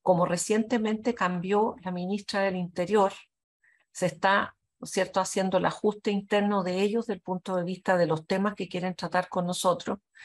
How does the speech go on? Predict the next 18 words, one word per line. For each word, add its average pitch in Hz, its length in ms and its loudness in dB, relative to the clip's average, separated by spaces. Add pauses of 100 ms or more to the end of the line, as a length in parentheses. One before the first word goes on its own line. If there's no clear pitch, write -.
(300)
y, 190 240 2
por 185 140 -2
supuesto, 185 420 0
también 175 340 0
de 185 80 0
las 180 180 0
propuestas 175 880 -2
y 165 200 -4
todo 185 200 4
aquello 185 380 -2
que 165 320 -6
conlleva 185 540 4
esa 170 400 -2
especie, 175 560 -4
¿no 165 80 -4
es 165 60 -8
cierto?, 175 320 -2
de, 160 240 -2